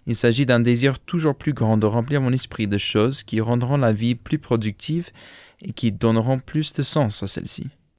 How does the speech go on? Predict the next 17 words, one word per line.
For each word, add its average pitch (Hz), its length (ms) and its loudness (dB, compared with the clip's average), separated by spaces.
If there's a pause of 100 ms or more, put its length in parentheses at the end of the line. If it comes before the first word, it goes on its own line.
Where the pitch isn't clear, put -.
(460)
L'âge 127 420 0
m'a 123 80 0
appris 143 300 -2
l'importance 131 840 -2
d'utiliser 107 720 -4
tout - 100 -10
ce - 100 -6
qui 110 140 -2
est 104 60 0
vertueux 127 720 -2
ou 120 100 -4
aimable, 113 540 -2 (540)
tout 127 120 -6
ce - 120 -4
qui 117 120 -2
mérite 113 360 -2
l'approbation 120 720 -6